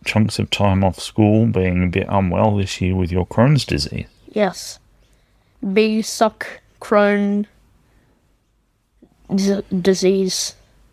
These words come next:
Speaker 2: bad,
Speaker 1: Yep.
Speaker 2: not want.
Speaker 1: Yeah. That's, that's a do-it-yourself sentence. Everyone
Speaker 2: Yes.
Speaker 1: can just put their,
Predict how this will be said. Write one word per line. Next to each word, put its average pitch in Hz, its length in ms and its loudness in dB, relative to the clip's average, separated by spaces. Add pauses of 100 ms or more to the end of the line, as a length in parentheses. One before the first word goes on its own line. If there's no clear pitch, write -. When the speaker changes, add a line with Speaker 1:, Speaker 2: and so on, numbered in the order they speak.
(100)
Speaker 2:
bad, 180 540 0 (640)
Speaker 1:
Yep. - 220 0 (280)
Speaker 2:
not 190 380 0
want. 170 380 -4 (400)
Speaker 1:
Yeah. 87 160 0 (640)
That's, 110 500 -2
that's 113 200 0
a 98 40 0
do-it-yourself 90 600 0
sentence. 82 560 -4 (200)
Everyone 110 260 2
Speaker 2:
Yes. 101 80 -2
Speaker 1:
can 98 100 2
just 90 140 0
put 98 160 -4
their, 95 260 2